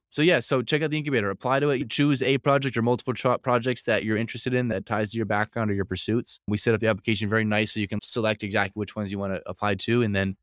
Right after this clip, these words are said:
it'll be me receiving that email and we'll have a nice <laughs> conversation, and we'll go from there. And, and otherwise, you can reach me at Connor, C O N N O R, at ocean builders dot com. So I'm cool with taking emails. And then August twenty-second. So basically,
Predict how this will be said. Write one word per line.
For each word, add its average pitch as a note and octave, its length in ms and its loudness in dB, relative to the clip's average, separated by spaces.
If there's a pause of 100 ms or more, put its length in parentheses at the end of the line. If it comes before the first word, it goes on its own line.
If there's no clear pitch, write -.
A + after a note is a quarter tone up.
(240)
it'll A2+ 160 4
be A2 80 6
me A#2+ 160 6
receiving B2 380 2
that A#2 160 2
email C3+ 280 4
and A#2 120 2
we'll G#2+ 100 0
have G#2+ 200 2
a G#2+ 40 0
nice A2 240 0
<laughs> - 20 -12
conversation, B2 720 -4 (600)
and A#2 60 2
we'll A2+ 80 2
go A#2 140 4
from A#2 180 -2
there. C3 420 2
And, A#2 340 0
and A#2+ 140 2
otherwise, C3 560 2
you A2+ 60 -6
can A#2 100 0
reach A#2+ 240 0
me B2 100 0
at G#2 200 0 (160)
Connor, B2 500 0
C C3 240 0
O A#2 140 4
N A#2 120 2
N A2+ 160 2
O A2+ 140 4
R, G#2+ 300 4
at G#2+ 160 2
ocean G#2 200 0
builders G#2 260 4
dot G#2 180 0
com. A2+ 240 2
So G#2 100 0
I'm G#2+ 140 0
cool A2+ 160 -4
with G#2+ 120 -2
taking G2 280 0
emails. G2+ 400 -2 (100)
And A#2 300 2
then A#2 480 2
August B2+ 320 2
twenty-second. B2+ 640 0 (100)
So A2 680 2 (120)
basically, A#2+ 840 2